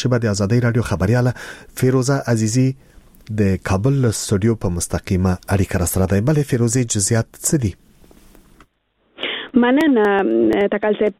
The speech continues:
Speaker 2: په افغان حکومت کې یوه سرچینه د شپږو تنو طالب بندیانو په اړه وایي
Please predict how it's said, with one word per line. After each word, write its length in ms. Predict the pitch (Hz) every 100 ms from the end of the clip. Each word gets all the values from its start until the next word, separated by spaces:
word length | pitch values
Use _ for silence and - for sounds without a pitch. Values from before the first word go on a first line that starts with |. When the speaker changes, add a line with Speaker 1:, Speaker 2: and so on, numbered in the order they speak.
| 233
Speaker 2:
په 40 | 233 226 -
افغان 420 | 220 226 269 339 370
حکومت 500 | 285 - 247 294 320
کې 260 | - 240 233
یوه 180 | 220 214 214
سرچینه 420 | 208 - 226 269 359 415 269
د 140 | 226 220
شپږو 340 | - 320 233 185 190 233
تنو 220 | 220 208 202 214
طالب 200 | 214 202
بندیانو 420 | 214 214 269 262 233
په 80 |
اړه 120 | 202 208
وایي 180 | 269 277